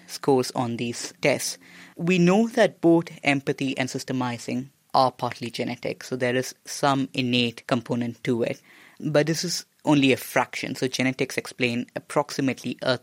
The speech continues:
third of the total variance in both systemizing and empathy. So there is considerable other factors that might contribute to, you know, typical variance in empathy and systemizing. And we don't really know what these factors are. It is very likely that,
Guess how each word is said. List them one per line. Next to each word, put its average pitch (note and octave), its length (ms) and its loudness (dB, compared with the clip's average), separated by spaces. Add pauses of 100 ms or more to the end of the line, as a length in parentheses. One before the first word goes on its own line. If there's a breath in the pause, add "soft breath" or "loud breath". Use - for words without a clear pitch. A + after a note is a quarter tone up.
(100)
third B2 540 2
of - 140 -4
the - 80 -4
total A#2 380 -4
variance B2 520 2
in A2+ 120 -6
both A#2+ 200 -6
systemizing B2 640 -6
and - 140 -10
empathy. - 480 -8 (720 loud breath)
So - 120 0
there E3+ 200 6
is F#3+ 160 2 (400)
considerable E3 720 4
other C3+ 520 4 (100)
factors C3 540 -2
that B2 200 0
might B2+ 260 2
contribute A#2 520 -6
to, A#2 300 -4
you C3 120 -6
know, A2 160 -6 (140)
typical C3 400 0
variance A2+ 480 -2
in A2+ 340 -4
empathy B2 520 -4
and A#2+ 180 -4
systemizing. A#2+ 720 -4 (420 loud breath)
And D#3 160 4
we D#3+ 100 2
don't F#3 280 2
really D3+ 220 4
know C3+ 180 2
what A#2 360 0
these A#2 180 -8
factors - 500 -6
are. - 200 0 (120)
It C3+ 180 0
is B2+ 120 -2
very D#3+ 240 2
likely C3+ 420 2
that, A#2+ 320 0